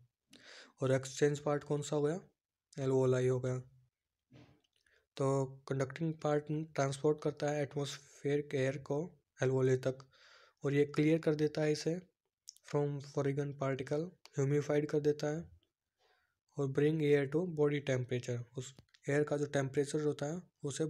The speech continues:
बॉडी टेम्परेचर के लेवल में लाता है कंडक्टिंग पार्ट। एक्सचेंज पार्ट पर क्या होता है कि actual site of diffusion of O two and C O two between blood and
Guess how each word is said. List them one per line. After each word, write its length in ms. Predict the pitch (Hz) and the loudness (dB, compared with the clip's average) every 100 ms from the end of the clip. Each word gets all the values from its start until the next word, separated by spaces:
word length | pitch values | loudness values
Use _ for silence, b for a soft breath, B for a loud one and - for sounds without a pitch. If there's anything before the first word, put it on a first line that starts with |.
| 147 | 2
बॉडी 160 | 151 160 | 0 0
टेम्परेचर 400 | 147 139 143 131 - | -4 -2 -4 -4 -4
के 160 | 147 175 - 139 | -2 -2 -6 -6
लेवल 260 | 135 135 131 | -2 0 0
में 100 | 127 | -2
लाता 360 | 123 120 123 | -4 -6 -8
है 80 | 117 - _ _ - - | -8 -12 _ _ -20 -8
कंडक्टिंग 460 | 127 127 - 147 156 - | -6 -4 -6 -10 -10 -6
पार्ट। 300 | 120 113 - _ _ _ _ _ _ _ _ _ _ _ _ - - B B B B 143 | -6 -6 -12 _ _ _ _ _ _ _ _ _ _ _ _ -20 -20 B B B B -6
एक्सचेंज 380 | 135 - 156 160 | -4 -2 -2 0
पार्ट 220 | 160 151 | -2 -2
पर 100 | 160 | -4
क्या 140 | 156 151 | -2 -2
होता 200 | 151 143 | 0 -2
है 60 | 170 | -2
कि 400 | 196 - _ 143 | -4 -6 _ -10
actual 380 | - - 165 180 | -4 2 2 0
site 360 | - 143 135 135 | -2 0 0 -2
of 160 | 180 - _ _ _ _ _ - | -4 -6 _ _ _ _ _ -6
diffusion 680 | 139 135 127 139 131 127 120 - _ b b b b - | -4 -2 -6 -6 -4 -4 -6 -12 _ b b b b -2
of 240 | 139 151 - 139 | -2 -2 -4 0
O 120 | 131 | 0
two 120 | 139 135 | 0 -2
and 260 | 160 185 - | -4 -6 -8
C 160 | - | 0
O 100 | 127 120 | 0 0
two 120 | 135 175 _ 135 | -4 -6 _ -4
between 380 | 127 139 156 135 | -2 0 -2 -2
blood 220 | 135 131 143 | -2 -2 -4
and 200 | 202 | -6